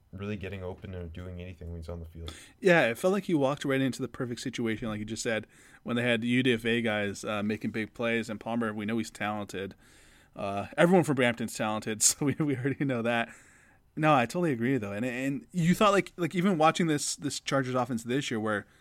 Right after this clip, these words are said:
Speaker 2: where Mike Williams is becoming a big-time deep threat and finally coming into his own, and Keenan Allen's still Keenan Allen, it's, like, even more so of a chance for Palmer to, uh,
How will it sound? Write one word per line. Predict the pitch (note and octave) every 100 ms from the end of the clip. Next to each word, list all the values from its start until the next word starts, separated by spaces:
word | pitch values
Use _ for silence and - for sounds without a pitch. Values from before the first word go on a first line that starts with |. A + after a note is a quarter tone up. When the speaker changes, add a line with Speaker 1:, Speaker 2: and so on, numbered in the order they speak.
| - _ _ -
Speaker 2:
where | C3+
Mike | D#3 -
Williams | B2+ D#3+ E3
is | A#2+
becoming | A#2 B2+ A2+
a |
big-time | G#2+ G#2+ B2+ A2+ A2
deep | - A2+ A2
threat | - A#2+ A2
and | G#2+ G#2+
finally | A2+ A#2+
coming | A2+ A2+
into | A2 A2+
his | G#2
own, | A2
and | G#2+
Keenan | - D3 C3
Allen's | B2 A#2+ A#2
still | B2
Keenan | A2 A#2+ A2
Allen, | A#2 B2+ A2+ G#2+ - - - - -
it's, | -
like, | G3+ F#3+
even | F#3 F#3+ D#3 - -
more | D#3 D3 F3
so | E3+ D#3+ C3+
of | A#2+
a |
chance | - B2 A2+
for | B2
Palmer | B2 A#2 G#2+
to, | - A2
uh, | G#2 G#2